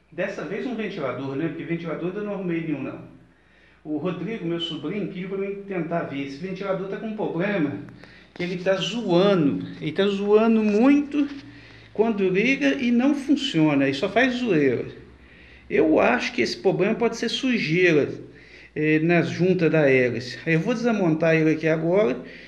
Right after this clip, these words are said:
e vou tentar ver se eu consigo fazer ele funcionar. É, é um tipo de serviço que eu não aconselho ninguém que não tem prática de nada tentar fazer, não.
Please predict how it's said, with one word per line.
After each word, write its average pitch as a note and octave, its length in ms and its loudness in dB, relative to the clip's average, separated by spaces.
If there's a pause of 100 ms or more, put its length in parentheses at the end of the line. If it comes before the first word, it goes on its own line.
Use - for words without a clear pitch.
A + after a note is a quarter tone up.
(120)
e G#3+ 40 -12
vou B3 140 -6
tentar B3 380 0
ver G3 280 4
se G3+ 120 -4
eu G3+ 80 -4
consigo F#3+ 400 -4
fazer F#3 220 0
ele F#3 100 4
funcionar. F#3 680 -2 (1400)
É, E3 800 0 (840)
é F#3+ 100 4
um C#4 120 4
tipo B3+ 260 -4
de G3 100 -4
serviço D#3+ 720 -2
que - 120 -4
eu F#3+ 40 2
não A#3+ 120 2
aconselho D4 500 2
ninguém G#3+ 440 4
que G#3 120 -6
não G3 100 0
tem G3+ 200 2
prática F3 500 2
de F3+ 120 -2
nada D#3+ 360 2
tentar D#3+ 360 -2
fazer, D#3 380 -2
não. B2+ 320 -2